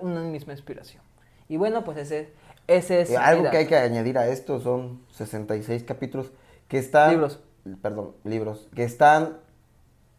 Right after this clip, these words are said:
Speaker 2: o sea, no están en orden cronológico,
Speaker 1: Ah, claro.
Speaker 2: están en diferentes tiempos y etapas de... De,
Speaker 1: ¿De, de
Speaker 2: o sea,
Speaker 1: la humanidad?
Speaker 2: hechos, entonces, pero, pues,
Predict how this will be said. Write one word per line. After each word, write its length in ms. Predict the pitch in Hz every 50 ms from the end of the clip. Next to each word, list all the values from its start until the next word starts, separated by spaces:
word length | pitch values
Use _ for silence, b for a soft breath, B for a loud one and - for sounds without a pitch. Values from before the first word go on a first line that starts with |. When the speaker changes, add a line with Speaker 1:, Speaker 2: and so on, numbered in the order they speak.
| _ - -
Speaker 2:
o 40 | 104
sea, 680 | - - 110 107 107 104 104 104 104 104 104 104 - - -
no 180 | 113 135 170 190
están 360 | 185 190 - 180 170 180 180
en 140 | 165 165 160
orden 320 | 151 151 143 156 151 143
cronológico, 600 | 143 143 127 127 123 123 123 123 127 135 143 -
Speaker 1:
Ah, 120 | 165 160 151
claro. 440 | 151 156 143 131 139 - - - b b b b b b b b b
Speaker 2:
están 560 | b 123 127 123 - 156 151 151 156 160 156 160
en 180 | 127 135 131 127
diferentes 800 | 127 123 120 - 139 131 131 139 143 139 165 160 151 160 - - _ _ _ _ _ _
tiempos 520 | - 131 135 135 123 131 139 143 123 - 131
y 100 | 127 120
etapas 640 | 113 117 - - 123 123 - - 139 139 131 123
de... 800 | 113 113 110 107 107 104 104 101 101 101 101 101 98 92 71 71 - -
De, 320 | - 101 98 95 95 95
Speaker 1:
¿De, 40 | 98
de 120 | 147 143
Speaker 2:
o 40 | 147
sea, 80 | 147 143
Speaker 1:
la 80 | 147 156
humanidad? 380 | 165 180 196 220 277 330 -
Speaker 2:
hechos, 320 | 123 123 120 165 160 139 - -
entonces, 560 | 123 117 123 135 135 131 147 139 127 - - b b b b b b b b b b b b b _ -
pero, 600 | 135 131 131 131 127 127 131 127 127 120 120 -
pues, 360 | 123 117 113 - - - -